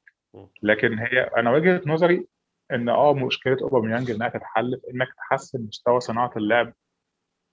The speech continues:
Speaker 2: إن يبقى عندنا م-، معدل صناعة فرص أكتر من كده.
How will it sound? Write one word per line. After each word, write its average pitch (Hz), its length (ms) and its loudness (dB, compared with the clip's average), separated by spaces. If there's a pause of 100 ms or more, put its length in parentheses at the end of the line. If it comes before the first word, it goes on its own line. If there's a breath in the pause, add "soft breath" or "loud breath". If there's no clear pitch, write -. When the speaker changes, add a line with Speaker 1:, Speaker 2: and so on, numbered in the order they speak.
(280)
Speaker 2:
إن 104 260 -6
يبقى 98 360 -2
عندنا 110 320 -2
م-، 104 280 -6
معدل 113 460 0
صناعة 110 360 0 (100)
فرص 123 280 -4
أكتر 117 280 -6
من 107 120 -6 (120)
كده. 113 380 -4